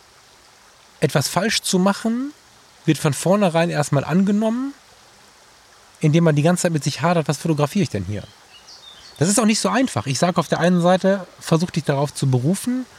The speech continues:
was dich ausmacht. Das ist ja eine Erwartungshaltung, wenn man's ganz genau nimmt. Sag dann, mach das aber ganz gechillt und versuch dich ruhig aus. Und wenn du dich, bis dass du fünfzig bist, ausprobieren musst, ist es so.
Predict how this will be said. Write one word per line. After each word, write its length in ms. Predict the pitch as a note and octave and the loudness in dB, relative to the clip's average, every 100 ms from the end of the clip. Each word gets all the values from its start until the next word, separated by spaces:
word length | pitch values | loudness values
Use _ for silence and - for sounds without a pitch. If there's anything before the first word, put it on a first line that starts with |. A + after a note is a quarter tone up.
| - - - - | -20 -20 -20 -6
was 160 | - C3+ | -4 0
dich 200 | B2+ B2+ | -2 0
ausmacht. 680 | C#3 D#3+ A3 B3+ A#3+ - - - - - - - | 0 0 0 -2 -4 -12 -20 -20 -20 -20 -20 -8
Das 120 | - C3+ | -2 0
ist 120 | - | 0
ja 60 | |
eine 100 | B2+ | -2
Erwartungshaltung, 1040 | G#2 G#2 G#2 B2 - F3+ - F3 G3 G3+ F#3+ | -2 -2 0 0 0 -2 -2 -2 0 2 4
wenn 80 | F#3 | 4
man's 180 | F3+ | 2
ganz 260 | - F#3+ F#3+ | 0 0 0
genau 300 | F#3+ F3+ F3+ | 0 2 2
nimmt. 440 | F#3 G3+ B3+ - - - - - | 2 0 -4 -10 -16 -20 -20 -8
Sag 300 | C3+ D3+ D#3 | 0 2 2
dann, 240 | - D#3 G#3 | 0 2 2
mach 140 | F#3 | 2
das 220 | - D#3+ | 0 -2
aber 120 | D#3+ C#3+ | 0 2
ganz 220 | E3 E3 | 2 2
gechillt 560 | C#3 - E3+ A#3 C4 | -2 0 0 0 -2
und 140 | D#3+ C#3+ | -2 0
versuch 320 | C#3+ C#3 E3 | 2 0 0
dich 200 | D#3 - | -2 0
ruhig 240 | D#3+ C#3 | -2 -2
aus. 360 | C#3 D3+ A3+ - | -2 0 0 0
Und 80 | C#3 | 2
wenn 100 | C#3 | 2
du 100 | C#3 | 2
dich, 140 | C#3 | -2
bis 140 | C#3 - | -2 -2
dass 160 | C3+ | -2
du 80 | C3+ | -2
fünfzig 480 | - A#3 - C#3+ A#2+ | -2 -2 -2 -2 -2
bist, 160 | B2+ | -2
ausprobieren 480 | - C3+ - C3 C3+ | -2 -2 0 2 2
musst, 200 | C#3+ - | 2 0
ist 260 | F3+ F#3+ - | 0 0 0
es 180 | C3 - | -2 2
so. 280 | C#3 A#3 | 2 2